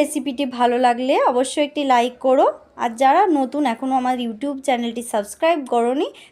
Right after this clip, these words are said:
তারা আমার YouTube চ্যানেলটি সাবস্ক্রাইব করে দিও। আর যারা আমার ভিডিওটি Facebook থেকে দেখছো, তারা Facebook পেজটি ফলো করে দিও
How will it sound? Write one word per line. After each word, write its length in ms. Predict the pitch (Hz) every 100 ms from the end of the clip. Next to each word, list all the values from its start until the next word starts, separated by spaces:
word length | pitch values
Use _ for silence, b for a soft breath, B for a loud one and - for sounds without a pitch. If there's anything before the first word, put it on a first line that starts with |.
| -
তারা 180 | 294 320 285
আমার 180 | 254 254
YouTube 280 | 240 254 269 -
চ্যানেলটি 360 | 226 226 240 440 -
সাবস্ক্রাইব 480 | 320 311 - 254 214 214
করে 180 | 202 185
দিও। 160 | 185 185 196 B B B -
আর 80 | 294 285
যারা 220 | 269 269 262
আমার 160 | 262 247
ভিডিওটি 360 | 254 240 240 240 262
Facebook 340 | 240 277 415 403
থেকে 160 | 277 240 208
দেখছো, 280 | 208 - 415 554
তারা 160 | 285 277 269
Facebook 360 | 294 294 370 349
পেজটি 280 | 349 339 370 381
ফলো 200 | 392 392
করে 160 | 381 381 370
দিও 140 | 381